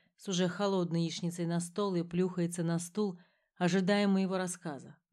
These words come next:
«Подогреешь?» «Как это ты умеешь?» Он кивает на свою тарелку и ухмыляется. Кривлю губы, но касаюсь края тарелки, и через несколько секунд от еды снова идет пар.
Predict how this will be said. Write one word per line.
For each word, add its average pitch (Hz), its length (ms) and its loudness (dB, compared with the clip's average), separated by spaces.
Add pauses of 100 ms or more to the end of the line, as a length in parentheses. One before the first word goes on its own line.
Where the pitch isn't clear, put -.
(1800)
«Подогреешь?» 180 840 -2 (1040)
«Как 175 300 -4
это 175 180 -4
ты 175 180 -6
умеешь?» 170 540 -4 (680)
Он 175 220 0
кивает 170 380 0
на 165 100 -2
свою 175 260 -2
тарелку 180 440 -2
и 175 40 4
ухмыляется. 170 720 0 (680)
Кривлю 175 420 4
губы, 175 500 0 (260)
но 175 200 2
касаюсь 190 520 -2
края 190 340 -2
тарелки, 185 520 -2
и 175 100 0
через 180 320 -2
несколько 185 480 -2
секунд 180 460 -4
от 175 140 -4
еды 185 280 -2
снова 185 440 0
идет 175 240 -2
пар. 143 260 -8